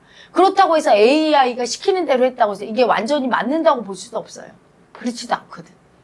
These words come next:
자유로워지지 않죠. 점점 더 자기를 옥죄고 노예가 되고 에이아이 밑으로 들어가는 인간이 될 수밖에 없어요. 그래서 우리가 그걸 벗어나려면 반드시 마음을 닦아서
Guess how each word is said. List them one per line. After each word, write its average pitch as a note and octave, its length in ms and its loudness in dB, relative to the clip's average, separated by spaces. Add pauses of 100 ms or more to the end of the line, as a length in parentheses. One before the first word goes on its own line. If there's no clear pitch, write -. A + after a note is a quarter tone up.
(200)
자유로워지지 B3+ 840 0
않죠. - 220 -12 (240)
점점 E4 600 2
더 D#4+ 120 4
자기를 G3+ 460 -8
옥죄고 G#3+ 680 -6 (300)
노예가 A#3+ 500 6
되고 B3+ 340 -2
에이아이 A#3+ 420 2
밑으로 F#3 380 -12
들어가는 B3+ 520 -2
인간이 E3 540 -10
될 G3 140 -4
수밖에 F#3+ 400 -6
없어요. - 500 -12 (280)
그래서 A3 220 -4
우리가 A3+ 360 0
그걸 A3 240 -4
벗어나려면 G3 840 -2 (440)
반드시 E4 840 0
마음을 F#3 380 -2
닦아서 G#3+ 580 -2